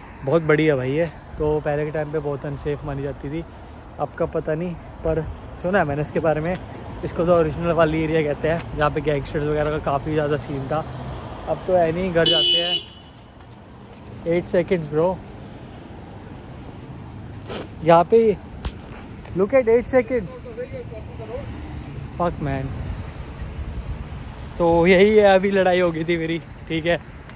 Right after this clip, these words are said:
अबे क्या, मतलब, देसी लोग ना, सच बता रहा हूँ मैं, इनको नहीं आता रहना सहना। यहाँ पे बाहर आके भी यही हरकतें करते हैं।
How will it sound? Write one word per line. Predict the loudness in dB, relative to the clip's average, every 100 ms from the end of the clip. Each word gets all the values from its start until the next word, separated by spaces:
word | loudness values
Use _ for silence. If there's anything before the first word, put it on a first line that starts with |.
| -16 -12 -2
अबे | 0
क्या, | 2 4 2
मतलब, | 2 0 0 -2 -4 -12 -2 6
देसी | 6 6 4
लोग | 8 6 6
ना, | 4 4 2 -4 -8 -10 -10 -10 -10 -10 -10 -10 -10 4
सच | 4
बता | 6 6 8
रहा | 6
हूँ | 4
मैं, | 2 2 -2 -2 -2 -2 -2 -2 -2 -2 -2 0 4 4
इनको | 6 4
नहीं | 6
आता | 6 6
रहना | 8 8 6
सहना। | 4 4 4
यहाँ | 4 4
पे | 4
बाहर | 4 4
आके | 4 2
भी | 0 2
यही | 4
हरकतें | 2 2 0 2
करते | 0 2
हैं। | 2